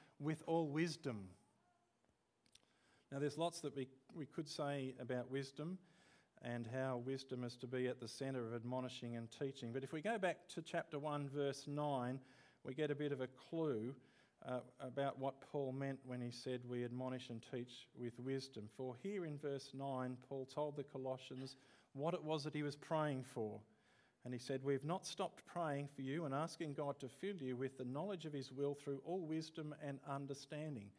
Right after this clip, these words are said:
See, wisdom, s-, spiritual wisdom is linked to an understanding of God's will,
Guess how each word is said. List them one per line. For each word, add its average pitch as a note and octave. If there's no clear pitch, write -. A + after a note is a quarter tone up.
See, E3+
wisdom, E3
s-, -
spiritual G3+
wisdom D3
is C3+
linked E3
to D#3
an D3+
understanding C#3+
of C3
God's C3+
will, C3